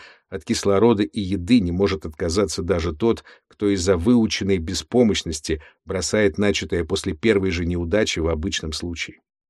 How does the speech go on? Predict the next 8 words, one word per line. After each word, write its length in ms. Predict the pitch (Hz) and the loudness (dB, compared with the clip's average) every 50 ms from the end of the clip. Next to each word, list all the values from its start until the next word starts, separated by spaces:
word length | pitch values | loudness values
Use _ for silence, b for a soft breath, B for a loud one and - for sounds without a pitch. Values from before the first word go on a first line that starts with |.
| _ _ _ _ _ _ _ _ _ _ _ | _ _ _ _ _ _ _ _ _ _ _
Но 180 | - 113 135 139 | -2 0 2 2
что 240 | - - - 160 131 | 2 2 4 4 4
будет, 400 | 104 101 139 165 143 117 98 - | 6 6 4 6 6 4 0 2
если 320 | 110 117 101 - 104 107 | 0 0 0 0 0 -2
фрустратор 720 | 98 - 98 98 - - - - 131 127 - - 87 82 - _ _ | -2 -2 -4 -6 -6 -4 0 2 4 4 4 2 -2 -4 -4 _ _
серьезный? 680 | - - 123 120 127 131 113 85 78 78 - - _ _ _ _ _ B B B B B | -6 -6 -4 -2 0 0 0 0 -2 -6 -12 -18 _ _ _ _ _ B B B B B
Если 320 | B 110 120 127 - 120 123 | B 2 2 2 4 2 2
барьер, 640 | 104 92 120 117 110 107 107 131 135 104 87 - | 4 6 6 6 6 4 4 6 6 6 4 0